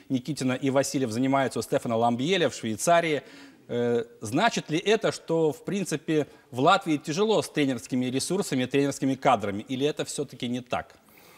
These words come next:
Хотя пример Ангелины Кучвальской как раз очень яркий и показательный. Она здесь смогла на катке Даугава,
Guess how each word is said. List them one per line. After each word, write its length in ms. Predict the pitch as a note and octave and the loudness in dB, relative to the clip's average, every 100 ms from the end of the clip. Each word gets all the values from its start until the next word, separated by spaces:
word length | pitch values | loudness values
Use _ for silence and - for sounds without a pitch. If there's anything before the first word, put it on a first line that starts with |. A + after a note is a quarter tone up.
| - - - - - - - | -20 -20 -20 -20 -20 -16 -2
Хотя 280 | D#3 G3 D#3+ - - | 2 4 2 0 -2
пример 320 | D#3 F3 E3+ | 0 2 0
Ангелины 360 | C#3+ D3 D#3 D#3 | 2 0 2 0
Кучвальской 600 | D3+ - E3 G3+ - C3 | -2 0 2 4 0 -4
как 180 | C3 A#2 | -4 -2
раз 260 | D3 C#3+ | -2 -2
очень 240 | - A#2 C3+ | -4 -2 0
яркий 320 | C#3+ E3 - | 2 0 -2
и 20 | C3 | -6
показательный. 680 | - D3 C#3 A2+ - G2 A2 | -2 0 2 0 0 -6 -4
Она 180 | C3 | -2
здесь 200 | C3 D3 | 0 0
смогла 340 | - B2+ D3 C3+ | 0 0 2 2
на 80 | B2+ | 0
катке 260 | B2+ - | -2 -2
Даугава, 560 | B2+ F3 F#3+ C3+ F#2+ | 2 4 4 0 -2